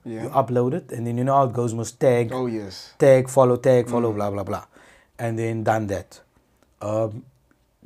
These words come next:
Speaker 2: during that course of the week, they announced the finalists.
Speaker 1: Okay.
Speaker 2: Semifinalists.
Speaker 1: Okay.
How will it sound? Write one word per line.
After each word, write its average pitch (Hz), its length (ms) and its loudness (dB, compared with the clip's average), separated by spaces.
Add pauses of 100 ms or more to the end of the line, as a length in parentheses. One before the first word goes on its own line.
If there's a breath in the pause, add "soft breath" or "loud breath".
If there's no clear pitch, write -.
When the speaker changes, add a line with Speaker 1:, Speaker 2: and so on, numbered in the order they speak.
Speaker 2:
during 156 280 2
that 165 180 0
course 151 260 -2
of 147 100 0
the 143 80 0
week, 170 300 -4
they 131 80 -8
announced 110 500 -4
the 120 80 -6
finalists. 110 800 -2
Speaker 1:
Okay. 175 460 -16
Speaker 2:
Semifinalists. 107 920 -4 (200)
Speaker 1:
Okay. 151 420 -18